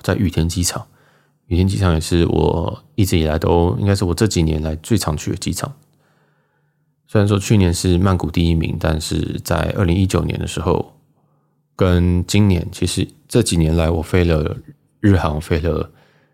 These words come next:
一百多腿，所以我对羽田真的是蛮，蛮熟的，对日航也是蛮熟的。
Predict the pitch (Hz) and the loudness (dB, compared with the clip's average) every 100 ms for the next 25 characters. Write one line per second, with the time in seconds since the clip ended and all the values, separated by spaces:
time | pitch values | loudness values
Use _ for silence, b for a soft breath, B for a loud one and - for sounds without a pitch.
0 | b _ 82 82 85 87 - - - b | b _ -2 -2 -2 -4 -4 -8 -10 b
1 | b b b b _ _ _ _ _ _ | b b b b _ _ _ _ _ _
2 | _ _ _ - 90 85 82 87 117 - | _ _ _ -2 2 2 0 2 2 2
3 | - 87 92 85 82 85 - _ _ _ | 0 -2 0 0 0 -2 -8 _ _ _
4 | _ _ _ _ _ _ _ _ _ _ | _ _ _ _ _ _ _ _ _ _
5 | 113 117 101 - 98 90 78 104 - - | 2 4 4 0 0 0 0 -2 -4 -2
6 | 82 85 110 - - - - 92 98 135 | 0 0 0 -2 -2 -4 -4 -2 2 0
7 | - 80 - 95 - 80 101 - - - | 0 -4 -4 -6 -4 -4 -4 -4 -8 -10
8 | - | -14